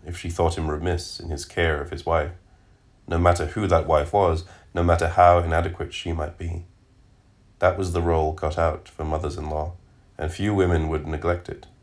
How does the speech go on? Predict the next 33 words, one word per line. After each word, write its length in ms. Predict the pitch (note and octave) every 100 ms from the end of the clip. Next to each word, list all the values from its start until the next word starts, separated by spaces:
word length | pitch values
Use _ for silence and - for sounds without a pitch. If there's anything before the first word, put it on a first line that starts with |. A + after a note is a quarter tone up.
| _
at 160 | - C#2+
least 300 | D#2+ D#2 -
in 80 | C#2+
the 100 | C2+
open, 400 | E2+ F2 D2 E2 - - _ _
for 120 | F#2
fear 300 | - D#2+ C#2+
of 100 | C2+
censure. 520 | - F2 E2+ - - - _ - - - _ -
But 100 | F2+
as 180 | G2 G2
it 80 | -
happened, 600 | G2 F2+ D2+ E2+ G#2 D#2+
Gloku 560 | G2 F#2 F2 D2 D2+ -
was 160 | F2 -
truly 320 | - F#2 F#2+
fond 340 | F2+ F#2 D#2+
of 140 | D2+ -
Bluebird. 480 | D2 C#2+ D2 D2+ - - _ _ - _ _ _ _ _ _ _ - - _
It 80 | F#2+
was 180 | G2 G2
Rainbow's 480 | G#2+ A2+ G2+ F#2 F2
sisters 480 | A#2 A2+ D#2+ C#2+
Bluebird 520 | - D#2 D#2 D2 D2 D#2+
must 240 | D#2 -
be 60 | -
cautious 460 | E2 F2+ F2+ -
with. 220 | C#2 E2+ - _ - _
She 160 | - F2
watched 300 | G2+ F#2+ -
herself 360 | E2 D#2 D#2
very 160 | D#2 D2+
carefully, 520 | - F#2+ - D2+ D2+